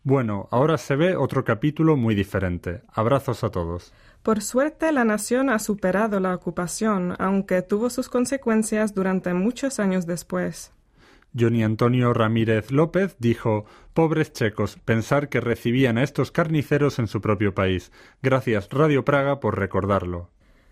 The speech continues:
Speaker 2: Estamos convencidos de que es algo muy importante recordar la historia a las próximas generaciones, incluidos sus capítulos más oscuros,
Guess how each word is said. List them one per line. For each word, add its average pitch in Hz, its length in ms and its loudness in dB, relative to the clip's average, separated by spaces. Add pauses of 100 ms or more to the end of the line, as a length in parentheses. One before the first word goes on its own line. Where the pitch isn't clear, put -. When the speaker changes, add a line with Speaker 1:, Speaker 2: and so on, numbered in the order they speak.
(160)
Speaker 2:
Estamos 277 420 -2
convencidos 226 800 2
de 190 200 -2
que 190 180 0
es 190 160 -2
algo 208 260 0
muy 202 220 2
importante 226 720 0
recordar 185 520 -2
la 233 160 0
historia 214 480 -2
a 190 120 -2
las 185 200 -4
próximas 185 560 -4
generaciones, 180 880 -2 (380)
incluidos 214 640 2
sus 226 200 -2
capítulos 208 640 -2
más 277 300 0
oscuros, 208 640 -2